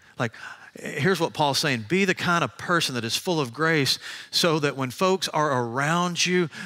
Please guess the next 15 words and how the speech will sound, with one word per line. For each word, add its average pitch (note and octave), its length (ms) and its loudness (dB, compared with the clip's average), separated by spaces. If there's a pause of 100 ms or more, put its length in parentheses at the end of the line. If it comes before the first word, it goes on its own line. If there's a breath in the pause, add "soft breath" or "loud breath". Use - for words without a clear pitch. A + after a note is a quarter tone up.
they E3 180 4
have D#3 180 2
a A2 80 0
thirst F#3 720 2
to D3 80 0
know C3 240 0
more D#3+ 500 2
about A#2 380 2
your G#2+ 160 -2
God A#2 580 -2
with A2 100 -8
the C3+ 60 -6
way A#2 180 -2
you G#2 120 0
live G2 260 -4